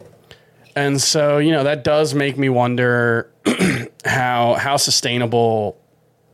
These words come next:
even the, the middling strikeout and, and swinging strike rates that he has.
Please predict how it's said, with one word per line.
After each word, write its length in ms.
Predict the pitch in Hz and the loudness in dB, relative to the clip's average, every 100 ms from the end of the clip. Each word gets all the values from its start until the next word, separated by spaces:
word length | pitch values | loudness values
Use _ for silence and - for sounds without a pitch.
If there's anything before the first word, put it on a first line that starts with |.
| - | -10
even 400 | 143 156 147 120 | -2 0 0 0
the, 260 | 117 113 107 | 0 0 -2
the 120 | 117 | -4
middling 520 | 117 123 120 117 113 | -2 -2 -2 -4 -4
strikeout 680 | 110 - 110 107 110 107 101 | -4 -2 0 0 0 0 0
and, 220 | 98 98 85 | -2 -4 -6
and 260 | 101 101 | -6 -4
swinging 360 | - 135 113 107 | -6 -4 -4 -4
strike 340 | - 110 104 | -2 -2 -2
rates 240 | 107 101 - | -4 -4 -4
that 100 | 95 | -6
he 140 | 101 107 | -6 -4
has. 520 | 117 110 104 104 | -2 -2 -2 -6